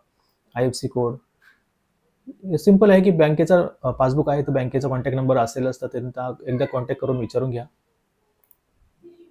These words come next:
ठीक आहे, रिप्लाय मी दिलेला आहे त्यांना. यांचं प्रश्न आहेत की, "सर रेशन कार्ड नसेल," गोरख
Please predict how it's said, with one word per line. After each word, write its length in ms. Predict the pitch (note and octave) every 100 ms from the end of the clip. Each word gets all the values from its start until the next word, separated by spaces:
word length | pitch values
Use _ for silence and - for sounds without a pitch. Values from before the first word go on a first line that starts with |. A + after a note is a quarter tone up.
| D#4 _ _ E4+ D4+ C4+ A#3+ C4+ _ _ _ _ _ _ _ _ _ _ _
ठीक 120 | C#3+ C#3
आहे, 340 | C3 - _ A#2+
रिप्लाय 300 | A#2+ B2+ B2
मी 140 | B2
दिलेला 260 | A#2 A#2+ C3
आहे 140 | A#2
त्यांना. 280 | A#2+ A2+ B2+ D3+ _ _ _ A#4 A4+ _ _ _ A#4 A4+ A4+ _ G4+ _ _ _ _ _ _ _ _ _ _ _ _ _ G#4 _ _ G#3 _ _ _ _ _ _ _ _ _ -
यांचं 600 | C3+ D3 D3+ F#3 F#3+ - -
प्रश्न 240 | C#3 -
आहेत 160 | D#3 D#3
की, 80 | F3
"सर 200 | D#3 D#3+
रेशन 280 | C#3+ C3 D3
कार्ड 180 | D3 C#3+
नसेल," 340 | C3 - C#3+ C#3+ - _ _ _ -
गोरख 440 | B2 A#2+ B2 C#3